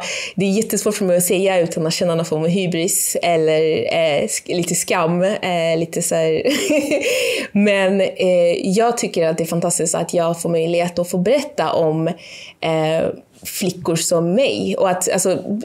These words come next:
jag tycker att det är så fint, eller så, det är bra att, <laughs> eh, den svenska litteraturen reflekterar vi som finns här. Alltså, nu finns det f-, människor som har såna här berättelser i den svenska litteraturen,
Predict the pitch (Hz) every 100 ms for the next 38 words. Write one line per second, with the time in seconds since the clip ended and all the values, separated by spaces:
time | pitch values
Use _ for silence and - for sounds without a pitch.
0 | - 208 208 208 185 190 170 170 - -
1 | 196 180 175 165 165 190 180 - 151 175
2 | 170 165 202 226 165 - 175 175 - 185
3 | 196 208 - 302 285 233 - 175 175 170
4 | - 185 180 196 180 202 196 190 185 165
5 | 156 165 165 190 202 175 165 - - 196
6 | 156 180 180 302 254 - - 214 - 190
7 | 180 190 196 254 254 254 160 - 185 165
8 | 165 - 180 202 226 208 175 160 170 180
9 | - - - - - - - 190 170 175
10 | 170 - 170 170 196 202 -